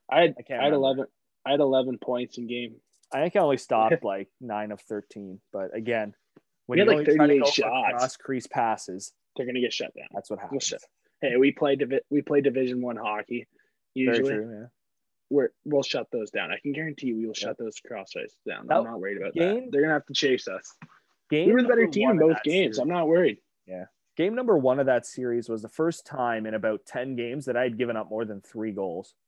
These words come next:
Speaker 1: Yeah.
Speaker 2: First
Speaker 1: But we
Speaker 2: time.
Speaker 1: didn't practice. We didn't practice before.
Speaker 2: True,
Speaker 1: We
Speaker 2: we
Speaker 1: didn't
Speaker 2: just played
Speaker 1: practice before.
Speaker 2: games, and I only gave up
Speaker 1: And
Speaker 2: one goal
Speaker 1: and
Speaker 2: in each game.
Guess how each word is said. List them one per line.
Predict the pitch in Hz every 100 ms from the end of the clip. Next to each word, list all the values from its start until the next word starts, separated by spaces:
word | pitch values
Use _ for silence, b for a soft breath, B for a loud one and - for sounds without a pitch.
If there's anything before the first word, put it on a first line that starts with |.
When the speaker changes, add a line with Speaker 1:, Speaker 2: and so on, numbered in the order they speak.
| _ _ _ _ _ _
Speaker 1:
Yeah. | 180 202 - _ _ _
Speaker 2:
First | 135 131
Speaker 1:
But | 185
we | 190
Speaker 2:
time. |
Speaker 1:
didn't | 202 156
practice. | 165 185 - 147 - b b _
We | 151
didn't | 165 127
practice | 147 170 185 -
before. | 131 - 113 - _ _ _ _ _ _ _ _ _ _ _ _ _ _ _ _ _ _
Speaker 2:
True, | - 175
Speaker 1:
We | 139
Speaker 2:
we |
Speaker 1:
didn't | 135 143
Speaker 2:
just |
played | 147 143
Speaker 1:
practice | 117
before. | 123 120
Speaker 2:
games, | 113 113
and | 110
I | 110
only | 113 113
gave | 117
up | 117
Speaker 1:
And | 135
Speaker 2:
one | 107
goal | 104 107
Speaker 1:
and | 104
Speaker 2:
in | 101
each | -
game. | 110 104 104